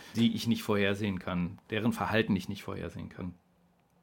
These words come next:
Das Vorgehen, was man dafür dann üblicherweise anwendet, ist, kleine Schritte zu tun. Also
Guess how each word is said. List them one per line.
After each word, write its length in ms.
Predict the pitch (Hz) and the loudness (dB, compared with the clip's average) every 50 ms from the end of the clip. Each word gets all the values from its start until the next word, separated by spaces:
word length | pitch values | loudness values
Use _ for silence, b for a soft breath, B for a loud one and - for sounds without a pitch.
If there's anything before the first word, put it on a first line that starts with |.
| _ _ | _ _
Das 300 | - 87 - 123 117 - | -10 0 2 2 2 2
Vorgehen, 500 | - - 135 143 160 147 160 151 143 131 | 4 10 12 12 12 12 12 10 10 10
was 200 | 135 127 - 143 | 6 6 8 8
man 280 | 131 120 117 117 113 | 8 10 10 8 8
dafür 440 | 113 123 127 120 - - 131 123 120 | 10 8 8 8 6 4 6 6 6
dann 520 | 110 - 113 110 113 113 110 107 113 110 - | 8 6 6 6 6 6 4 4 0 -2 0
üblicherweise 1000 | - 127 131 - - 123 - 123 110 101 113 110 110 110 107 117 110 104 104 101 - | 0 0 0 2 2 2 4 4 4 4 4 4 4 4 4 4 2 2 2 0 -2
anwendet, 560 | - 110 123 131 127 131 127 127 127 120 - | 0 2 4 6 8 8 8 8 8 6 6
ist, 440 | - 117 110 113 - - - - _ - | 4 0 0 0 -2 -8 -12 -16 _ -12
kleine 320 | - - 107 104 117 120 | -4 0 2 4 4 4
Schritte 400 | 113 - - 113 113 120 107 - | 2 2 0 0 2 2 0 0
zu 140 | - - - | -2 -10 -16
tun. 360 | - - 107 98 90 85 85 - | -6 -4 -2 -2 -2 -2 -4 -2
Also 400 | - 101 104 107 107 104 107 | -2 0 2 4 4 4 2